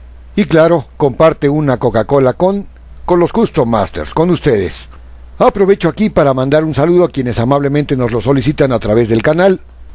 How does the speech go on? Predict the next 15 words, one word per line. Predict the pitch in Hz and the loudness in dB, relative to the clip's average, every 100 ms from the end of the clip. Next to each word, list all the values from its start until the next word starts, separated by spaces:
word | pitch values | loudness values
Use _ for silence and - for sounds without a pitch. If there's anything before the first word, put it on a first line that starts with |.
| - - | -6 0
Alejandrito | 233 208 190 185 185 233 | 2 2 0 -2 2 2
de | 196 147 | 4 2
Emiliano | 139 139 160 147 | 0 0 0 -2
Zapata, | 123 147 151 131 | -2 0 0 0
Michoacán, | 156 160 123 175 214 202 - | -2 -2 0 0 0 -4 -2
a | 139 | 0
la | 139 | 0
familia | 135 175 202 | 0 0 2
Moreno | 160 139 143 175 208 | 2 2 0 2 0
de | 151 | 0
Iztapalapa, | - 117 - 123 131 180 202 | -2 -2 0 0 2 0 -2
a | - 127 | -4 -4
Jesús | 131 175 160 | -2 -2 0
Díaz | 165 156 | 2 2
González, | 123 117 127 147 196 - | 0 -4 0 2 2 -2